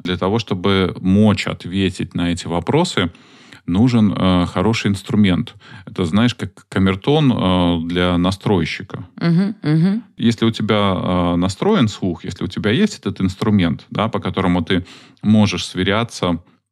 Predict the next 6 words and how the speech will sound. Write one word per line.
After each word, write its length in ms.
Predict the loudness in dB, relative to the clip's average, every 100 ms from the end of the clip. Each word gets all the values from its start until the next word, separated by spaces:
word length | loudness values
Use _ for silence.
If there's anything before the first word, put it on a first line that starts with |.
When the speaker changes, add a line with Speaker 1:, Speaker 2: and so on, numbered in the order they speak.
| _ _ -6
Speaker 1:
где 200 | -2 -2
вот 200 | -2 -2
правильная 500 | 0 2 2 2 2
нота, 360 | 2 0 -4
где 440 | -10 -8 -4 -2 -2 -6 -10
фальшивит, 760 | -8 -6 -4 -2 0 0 -2